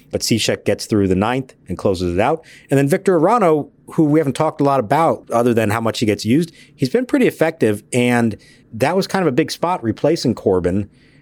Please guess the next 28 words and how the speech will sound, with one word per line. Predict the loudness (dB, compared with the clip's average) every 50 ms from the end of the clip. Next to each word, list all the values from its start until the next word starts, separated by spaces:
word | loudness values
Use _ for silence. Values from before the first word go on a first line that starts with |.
| _ _ -10
Uh, | -8 -4
he | -2 0 2
ends | 2 2 2
up | 0 0 0 -2
with | -2 -2
two | -2 -2 2 2 4 4
on | 4 2 2 2 2
and | 0 0 2
one | 2 2 2
out, | 0 -2
and | -2 -4
he | -4 -2
gets | -2 -2 -2 -2 -2
one | -2 0
of | 2 2
those | 0 0 -2
three | -2 -2 0 0
double | 2 0 0 -2
plays | -2 0 0 0 0 0 -2 -6 _ _ _
you | -2 -2
were | -2 0
talking | 0 -2 -2 -2 -4 -6 -8
about. | -8 -8 -10 -6 -2
So | -2 -2 -2 -4 -14 -20 -20 -12 _ -4
I | -2 -2
liked | 0 0 0 0 0 -2 -4
the | -2
way | 0 0 2 2 2 2 0 -2 -2